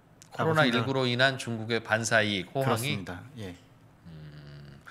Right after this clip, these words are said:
Speaker 1: 그거는 왜 생겼던 호황이죠?
Speaker 2: 일단은 뭐 사실 저희 입장에서는 좀 괴로운 이슈긴 하지만,
Speaker 1: 음.
Speaker 2: 어쨌건 중국 제조업과 수출은
Speaker 1: 예.
Speaker 2: 역대급 가동률을 지금 보여주고 있고요.
Speaker 1: 음.
Speaker 2: 결국에는 다른 나라들의 공급망이 좀 붕괴된 상태에서,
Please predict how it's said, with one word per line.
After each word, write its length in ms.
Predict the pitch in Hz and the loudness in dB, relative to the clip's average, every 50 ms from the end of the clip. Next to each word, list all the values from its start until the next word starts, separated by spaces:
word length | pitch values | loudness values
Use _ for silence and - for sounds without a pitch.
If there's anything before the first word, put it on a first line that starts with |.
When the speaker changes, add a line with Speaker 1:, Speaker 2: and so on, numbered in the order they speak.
| - - | -16 -14
Speaker 1:
그거는 280 | - - 117 143 160 139 | -8 -2 0 0 0 0
왜 100 | 82 85 | -2 0
생겼던 480 | 98 - 202 269 339 320 - - 196 156 | 0 2 2 2 0 -4 -2 0 0 2
호황이죠? 480 | 135 120 104 90 82 - - 113 - - - - - - - - - - - - - - - - | 2 0 0 -2 -4 -6 -6 -6 -6 -6 -10 -18 -20 -16 -14 -12 -12 -12 -12 -14 -14 -14 -12 -12
Speaker 2:
일단은 600 | 139 - 190 190 190 196 190 190 190 180 165 135 | -4 0 2 2 4 4 4 2 2 2 2 2
뭐 160 | 139 143 135 | 2 2 2
사실 280 | 127 160 185 170 180 - | 0 0 -2 -2 -2 0
저희 260 | - - 135 156 185 | 4 4 4 4 4
입장에서는 540 | 185 180 - 190 175 175 175 160 151 160 139 | 2 0 2 2 4 4 2 2 0 -2 -2
좀 140 | 147 147 135 | -4 -4 -4
괴로운 480 | - - 127 143 151 156 156 147 135 | -2 0 2 2 2 2 2 0 -2
이슈긴 360 | 107 - - 131 131 135 135 | -2 -2 -4 -4 -4 -2 -2
하지만, 520 | 127 147 190 - - 131 104 110 117 110 101 | -2 -4 -4 -4 -4 -2 0 0 0 0 0
Speaker 1:
음. 180 | 110 101 87 82 110 | -4 -6 -6 -8 -8
Speaker 2:
어쨌건 340 | 110 - 139 139 - 131 | -6 -4 -4 -2 -2 -4
중국 480 | 123 - 131 131 131 135 139 131 135 - | -4 -2 -2 -2 0 0 -2 -2 -4 -6
제조업과 680 | - - 120 117 117 113 139 139 135 135 - - 135 131 | -6 -2 -2 -2 -2 0 -2 -2 -2 -4 -4 -2 -2 -2
수출은 680 | - - - - - - 180 165 175 185 202 202 226 - - - | -4 -8 -10 -10 -8 -6 -6 -4 -4 -4 -4 -4 -6 -10 -10 -6
Speaker 1:
예. 320 | - 92 87 92 127 170 170 - - - - - - | -4 -2 0 0 -2 -2 -4 -10 -16 -20 -20 -10 -6
Speaker 2:
역대급 600 | 104 107 - - - 151 151 151 - - 143 123 123 | -6 -6 -6 0 0 0 0 0 -2 -4 -4 -4 -2
가동률을 1040 | - - 107 113 110 127 123 120 113 113 107 104 101 101 98 95 95 113 117 123 120 | -2 -2 -2 0 0 -2 -2 -2 -2 -4 -4 -6 -6 -8 -8 -10 -8 -6 -6 -6 -6
지금 140 | 110 110 101 | -8 -10 -8
보여주고 380 | - 113 110 110 98 107 113 110 | -6 -6 -6 -6 -6 -6 -8 -8
있고요. 360 | 85 - - 87 90 101 117 117 | -10 -10 -12 -12 -10 -10 -8 -8
Speaker 1:
음. 480 | 95 87 82 80 78 76 71 71 71 71 - - - - | -6 -6 -6 -8 -10 -12 -14 -14 -16 -16 -18 -20 -12 -10
Speaker 2:
결국에는 800 | 123 117 113 131 120 131 131 127 131 131 127 131 131 127 123 123 | -6 -4 -4 -2 0 0 0 2 2 0 0 0 0 -2 -2 -4
다른 320 | - - 123 120 139 151 156 | -4 -2 0 0 0 2 2
나라들의 720 | 151 147 147 147 135 127 135 135 131 127 127 127 123 120 | 4 4 4 2 2 0 0 0 0 0 0 0 -2 -4
공급망이 600 | - - 117 117 120 127 135 131 131 123 123 123 117 | -4 -4 -2 -2 0 2 2 2 2 2 0 -2 -4
좀 160 | - 113 101 | -6 -6 -6
붕괴된 420 | 110 117 117 117 127 120 120 113 | -4 -4 -2 -2 -2 -2 -2 -4
상태에서, 760 | 107 127 139 139 - 135 123 101 85 - - 104 98 98 | -4 -6 -6 -6 -6 -6 -6 -6 -6 -6 -6 -6 -6 -6